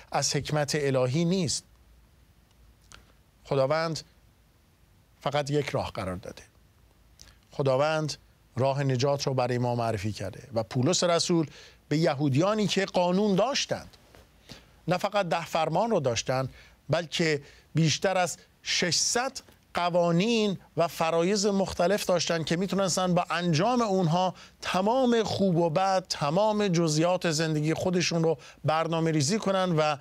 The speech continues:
مطابق این برنامه به پیش برن. راه‌ها و روش‌ها و فرایض مختلف و متفاوت و متعددی رو داشتن،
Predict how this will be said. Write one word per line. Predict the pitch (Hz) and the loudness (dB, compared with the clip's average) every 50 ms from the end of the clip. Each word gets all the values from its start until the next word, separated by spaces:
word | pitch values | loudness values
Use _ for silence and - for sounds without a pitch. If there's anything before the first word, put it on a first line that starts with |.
| - - - - _ _ | -8 -20 -20 -20 _ _
مطابق | - 151 156 156 160 160 - - 156 160 208 208 | -4 -2 0 2 0 0 0 0 0 2 2 2
این | 214 208 202 180 | 0 2 2 2
برنامه | 170 156 156 156 165 165 175 180 | 2 2 0 0 0 0 0 0
به | 165 165 | 0 -2
پیش | 147 - 202 208 185 - | -2 -2 -2 -2 -2 -2
برن. | - 120 107 90 92 - _ _ _ _ _ _ - _ _ _ | -4 -6 -6 -6 -10 -14 _ _ _ _ _ _ -20 _ _ _
راه‌ها | - 135 143 175 180 165 151 127 110 - 190 226 233 208 | -2 0 2 4 4 4 2 2 2 2 2 4 4 4
و | |
روش‌ها | 196 185 175 175 175 175 175 151 - - 180 190 185 | 2 2 2 2 2 2 0 0 0 0 2 2 2
و | 185 180 | 2 0
فرایض | 160 - - 170 165 175 170 175 185 196 180 160 185 180 175 - - - - - - - - | 0 0 -2 0 2 2 2 2 2 2 2 2 0 0 0 -2 -6 -14 -20 -20 -16 -8 -4
مختلف | 160 170 190 214 196 - - - 214 208 208 220 214 208 165 139 135 | -2 0 0 0 0 -2 -2 0 0 0 2 2 0 0 -2 -2 0
و | 147 175 190 | 0 0 0
متفاوت | 202 202 - - 180 147 - 190 185 185 190 196 185 156 | 0 -2 -2 -2 -4 -2 0 0 2 2 2 0 0 2
و | 160 180 | 0 0
متعددی | 190 190 190 - 190 175 175 185 180 220 226 196 202 175 | 0 0 -2 -2 -2 -2 -2 -2 -2 -2 0 0 0 0
رو | 135 131 | 0 0
داشتن، | 104 107 90 87 - - - 87 | -2 -2 -4 -6 -8 -10 -10 -14